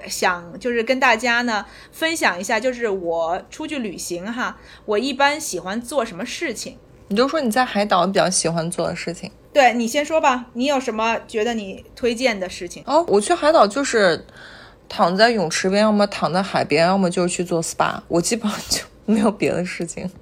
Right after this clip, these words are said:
Speaker 1: 是吗？
Speaker 2: 我真的就是那种老年人式度假法。
Speaker 1: 也不会去做水上运动吗？
Speaker 2: 就是，啊，水上运动就去游个泳啊。但一，基本上就游一会儿，然后就上泳，上泳池躺一会儿。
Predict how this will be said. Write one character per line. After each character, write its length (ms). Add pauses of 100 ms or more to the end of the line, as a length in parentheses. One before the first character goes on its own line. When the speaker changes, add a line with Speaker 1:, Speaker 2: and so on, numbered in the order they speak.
(100)
Speaker 1:
是 160
吗？ 460
Speaker 2:
我 140
真 160
的 80
就 60
是 80
那 80
种 180
老 180
年 180
人 140
式 160
度 180
假 240
法。 160 (120)
Speaker 1:
也 120
不 140
会 100
去 140
做 160
水 260
上 220
运 160
动 160
吗？ 360 (220)
Speaker 2:
就 60
是， 40
啊， 40
水 140
上 100
运 60
动 100
就 160
去 140
游 120
个 140
泳 140
啊。 280 (240)
但 240
一， 80 (140)
基 140
本 100
上 100
就 140 (220)
游 200
一 80
会 200
儿， 60
然 100
后 80
就 120
上 240
泳， 220 (100)
上 380
泳 160
池 140
躺 280
一 60
会 180
儿。 140